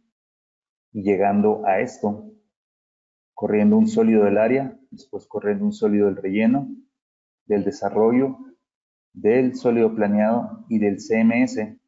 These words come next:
hasta este punto tendríamos únicamente los valores totales. Con esto me refiero a que tendríamos el total de ese C M S.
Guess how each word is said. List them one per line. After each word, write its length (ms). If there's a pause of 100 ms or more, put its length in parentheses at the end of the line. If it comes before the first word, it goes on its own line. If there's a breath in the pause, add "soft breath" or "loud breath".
(160)
hasta 220
este 220
punto 600 (880)
tendríamos 840
únicamente 840
los 240
valores 680
totales. 760 (1400)
Con 140
esto 220
me 100
refiero 720 (280)
a 60
que 120
tendríamos 680 (100)
el 200
total 540 (100)
de 120
ese 200
C 180
M 240
S. 260